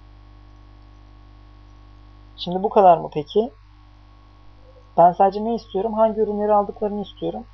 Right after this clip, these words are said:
Şurayı silelim. Şey yazalım buraya. Customers nokta company name. Başka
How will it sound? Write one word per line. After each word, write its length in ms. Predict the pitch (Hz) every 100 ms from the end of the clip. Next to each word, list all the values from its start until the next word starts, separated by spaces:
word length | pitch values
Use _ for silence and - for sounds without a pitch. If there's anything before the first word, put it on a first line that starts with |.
| - - - - -
Şurayı 280 | - 208 214
silelim. 480 | 214 214 208 190 233 - - - - - - - -
Şey 200 | - 220
yazalım 340 | 190 160 151
buraya. 320 | 156 156 185 - - - - - - - - - - - - -
Customers 640 | 185 196 - 175 170 190 - - - - - - - - - - - - - -
nokta 520 | 170 165 - 170 175 - - - - - - - - -
company 420 | 185 185 165 156
name. 300 | 151 165 220 - - - - - - - - -
Başka 500 | 175 175 - 208 220